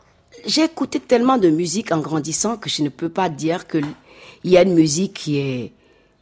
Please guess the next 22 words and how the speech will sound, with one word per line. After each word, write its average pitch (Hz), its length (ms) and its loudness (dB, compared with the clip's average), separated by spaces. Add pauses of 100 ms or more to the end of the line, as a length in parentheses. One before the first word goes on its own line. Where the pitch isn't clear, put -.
(100)
qui - 120 2
est 165 120 2
telle 190 160 2
ou 160 80 -2
telle. 180 240 -2
Les 185 100 4
musiques 208 280 0
viennent 170 240 2
tous - 320 -8
du 160 80 -10
même 147 160 0
endroit. 131 280 -8
Je 143 120 -14
dis, 156 160 -4
il - 40 -2
y 202 40 2
a - 60 -4 (120)
aucune 285 540 -2
musique 233 320 -4
sur 165 120 -8
cette 160 180 -8
planète 185 440 -4